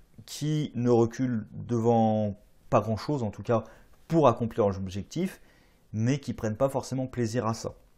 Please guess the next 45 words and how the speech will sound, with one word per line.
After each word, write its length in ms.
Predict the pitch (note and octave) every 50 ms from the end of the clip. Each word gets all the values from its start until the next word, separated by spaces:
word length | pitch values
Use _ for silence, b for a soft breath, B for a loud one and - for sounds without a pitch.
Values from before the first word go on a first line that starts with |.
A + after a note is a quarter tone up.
| _ _ _ _ _ _ - _ _ _ _ _ _ _ _ _ - -
Voilà. 200 | F#2+ F#2 F2 b b b b b b b b b
Et 80 | - A#2+
l'épisode 300 | B2+ B2+ B2 D3 C#3+ -
se 60 | B2
termine 300 | A2+ - A2+ A#2+ C#3 C#3
avec 160 | B2 G#2+ -
l'enlèvement 360 | A#2+ A2+ A2 A2 A2 A#2 A2 G2+
d'Alex. 460 | G#2 G2 G2+ G#2+ B2+ - - - -
Euh, 240 | F#2+ F#2+ F#2+ F#2+ F2+
je 120 | F2 F#2
sais 140 | - - G2+
pas 120 | - A2+
où 80 | A#2 A2
ça 140 | - - G#2
va 140 | G#2 G#2
mener, 360 | G2+ G2+ G2 F#2+ G2 A#2 C#3+ C#3
ça, 140 | - - G2+
franchement. 420 | G2 - G2 F#2+ - G2+ G#2+ B2+ b b b b b b b
Parce 100 | - -
qu'en 60 | A#2
plus, 220 | - D3+ D3+ - -
il 100 | A#2+ A2
a 40 |
enlevé, 200 | A2 A2 A2+ A#2+ -
il 160 | A2+ A#2 A2+
a 60 | A#2 A#2
son 200 | - - C#3 C#3
arme 180 | C3+ C3 B2+
sur 160 | - - B2+
lui, 120 | A#2+ A#2 A2
donc 180 | G#2 G2 F#2+
je, 80 | F2+ G2+ F#2+ F2+ F2+ F2 F2 F#2 F2+ F2+
je 60 | F#2+ G2
sais 180 | - - -
pas 120 | - B2 B2+
où 60 | B2
ça 160 | - - A2+
va 120 | G#2+ G#2+
partir. 360 | G#2 - - - - - G2 - - _ B B B B B B B B B _
Bref, 380 | - A#2 B2+ C3 B2+ - - - - - - - - _ _ _ _ _ _ _ - - - - - - - - - -
euh, 200 | G#2+ G2+ G2 F#2+
série 320 | F#2 - - C#3 C3+ C#3
à 60 | C3+ A#2
regarder, 440 | G#2+ G2+ G2+ F#2 F#2+ G2 C3 F3
hein. 160 | F#3+ D#3+ D#3